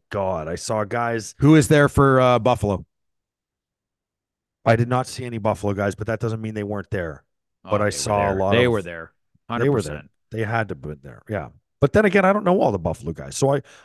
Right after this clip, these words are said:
Speaker 1: I didn't know every guy that I saw, but I know, I knew a lot of the guys that I saw. I mean, there were a lot of former players there that are now working for teams. So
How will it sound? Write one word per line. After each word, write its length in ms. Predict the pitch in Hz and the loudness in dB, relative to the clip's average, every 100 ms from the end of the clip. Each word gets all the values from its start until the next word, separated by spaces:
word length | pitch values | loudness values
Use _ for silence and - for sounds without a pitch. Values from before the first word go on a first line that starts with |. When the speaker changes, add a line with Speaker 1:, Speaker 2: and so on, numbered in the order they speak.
| - | -6
Speaker 1:
I 80 | 175 | -2
didn't 240 | 240 175 | -2 0
know 220 | 127 135 | 0 0
every 320 | 117 113 110 | 0 -2 -2
guy 240 | 95 104 101 | -4 -4 -4
that 120 | 95 | -6
I 80 | 78 | -10
saw, 460 | - 123 98 73 135 _ _ _ | -8 -4 -4 -6 -12 _ _ _
but 100 | 120 | -4
I 80 | 117 | -2
know, 280 | 120 127 127 | -2 -2 0
I 100 | 113 | -2
knew 260 | 120 131 113 | 0 0 0
a 20 | |
lot 300 | 98 113 117 | -2 -4 -4
of 40 | 101 | -6
the 60 | |
guys 300 | 85 85 82 | -8 -8 -8
that 100 | 82 | -10
I 60 | 76 | -12
saw. 360 | 76 - 71 58 - | -12 -10 -10 -14 -10
I 100 | 101 | -6
mean, 440 | 104 104 104 92 | -4 -4 -6 -10
there 180 | 92 120 | -2 0
were 160 | 127 117 | 2 0
a 60 | |
lot 320 | 104 110 113 107 | -2 -2 0 -2
of 60 | |
former 380 | - 113 104 98 | -4 -4 -2 -4
players 440 | - 101 95 92 | -6 -6 -4 -4
there 260 | 87 80 76 | -6 -8 -8
that 220 | 76 76 - _ _ _ - | -10 -12 -14 _ _ _ -4
are 120 | 95 | 0
now 180 | 98 92 | 2 2
working 360 | 95 98 - | 2 -2 -4
for 140 | - 78 | -12 -12
teams. 540 | - 87 73 - - _ _ _ - | -8 -6 -6 -8 -16 _ _ _ -8
So 440 | - 87 78 71 | 0 2 2 -2